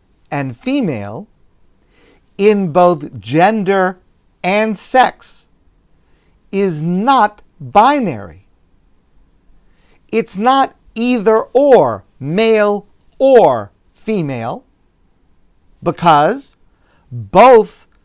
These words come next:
reflect a unity that is found in God.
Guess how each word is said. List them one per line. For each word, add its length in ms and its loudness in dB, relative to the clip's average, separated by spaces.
reflect 680 -2
a 120 -2
unity 920 -6
that 120 -4
is 180 -6
found 400 -6
in 180 -8
God. 420 2